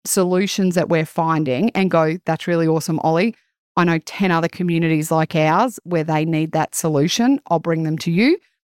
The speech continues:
or I'll take you to them, or you need to sell that to somebody in the middle to be able to create that value elsewhere." And I genuinely think that the regions are where the solutions will be found,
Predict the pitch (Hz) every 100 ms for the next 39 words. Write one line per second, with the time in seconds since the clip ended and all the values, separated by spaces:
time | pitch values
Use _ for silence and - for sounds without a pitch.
0 | _ 170 160 156 170 156 185 170 156 196
1 | 277 294 - _ _ - 175 170 196 190
2 | 170 165 190 180 170 - 165 180 170 165
3 | 165 160 190 240 254 233 190 165 160 156
4 | - - 170 160 - 143 165 147 147 151
5 | - 131 - 143 131 - 180 160 170 -
6 | 196 190 190 180 175 165 165 165 156 -
7 | 156 135 151 170 165 165 165 160 - 160
8 | 156 165 160 160 160 - 156 151 151 151
9 | 160 160 156 165 170 294 349